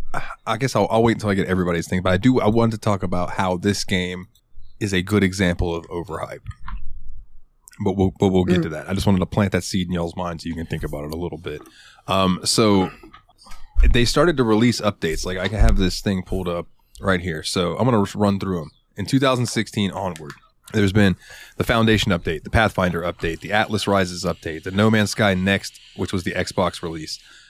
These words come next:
Speaker 1: the Exocraft rework, the Abyss, Visions, the Beyond V R update when they first put in V R in two thousand nineteen, Synthesis, Bite Beat, Living Ship update, the Exomech update, Crossplay, Desolation Origins, the Halloween update, the Next Generation update, which put up, made the graphics better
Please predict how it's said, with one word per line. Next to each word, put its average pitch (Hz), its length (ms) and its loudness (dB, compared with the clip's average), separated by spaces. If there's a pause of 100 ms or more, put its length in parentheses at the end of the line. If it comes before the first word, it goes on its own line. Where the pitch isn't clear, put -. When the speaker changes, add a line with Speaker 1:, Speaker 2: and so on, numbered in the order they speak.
(120)
Speaker 1:
the - 120 -8
Exocraft 104 680 0
rework, 87 460 -6
the 98 100 2
Abyss, 90 500 0 (240)
Visions, 95 720 -2
the 98 80 -2
Beyond 98 580 2
V 95 260 -4
R 92 260 2
update 85 280 -6
when 85 80 -8
they 87 80 -6
first 92 240 -2
put - 140 2
in 87 100 -2
V 87 180 -8
R 87 200 -6
in 85 60 -10
two 92 100 -8
thousand 87 280 -6
nineteen, 85 500 -8 (340)
Synthesis, 110 720 -2 (320)
Bite 110 280 2
Beat, 90 280 -6
Living 120 300 2
Ship - 280 0
update, 87 460 -2
the 87 140 -6
Exomech 92 720 -2
update, 82 300 -6
Crossplay, 98 640 -2
Desolation 104 580 -2
Origins, 92 460 0
the 92 120 -8
Halloween 95 420 -4
update, 85 340 -10
the - 60 -8
Next 110 280 -4
Generation 101 540 4
update, 80 400 4
which - 220 -8
put - 240 -8
up, 101 180 -6
made 98 220 0
the 95 80 -6
graphics 101 400 -2
better 110 300 0